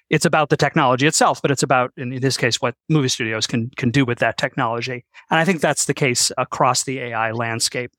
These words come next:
These large language models are interesting tools in and of themselves. Chat G P T is fun to play around with. But I think the real interesting question for investors to ask themselves is what, what use cases does A I make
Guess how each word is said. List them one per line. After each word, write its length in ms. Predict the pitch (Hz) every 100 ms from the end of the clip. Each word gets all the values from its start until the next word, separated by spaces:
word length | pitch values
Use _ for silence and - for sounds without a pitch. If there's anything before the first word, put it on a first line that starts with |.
| - _
These 520 | - 131 131 127 123 175
large 340 | 131 120 120
language 380 | 131 127 131 -
models 460 | 120 113 113 117
are 320 | 143 117 123 - -
interesting 440 | 165 151 131 131
tools 520 | - 147 123 120 - -
in 140 | 160 135
and 80 |
of 220 | 127 143 -
themselves. 760 | 117 - 170 131 110 120 - - _ _ _ _ -
Chat 260 | - 123
G 180 | 135 131
P 140 | 131 127
T 240 | 143 123
is 220 | 117 - -
fun 260 | - 170 151
to 80 | 139
play 280 | - 135
around 360 | 117 127 127 127
with. 300 | 113 113 117 - -
But 80 | 151
I 60 | 143
think 140 | 180
the 100 | 156
real 240 | 143 180 160
interesting 500 | 131 131 131 - 123
question 400 | 127 117 - 123
for 140 | -
investors 440 | 123 120 117 123 113
to 80 | 160
ask 240 | 165 -
themselves 500 | 131 120 127 117 123
is 100 | 123 -
what, 300 | 175 180 202 _
what 140 | 202 190
use 220 | 156 -
cases 540 | 135 123 143 127 -
does 180 | - 123
A 200 | 147 117
I 240 | 117 113 113
make 300 | 117 117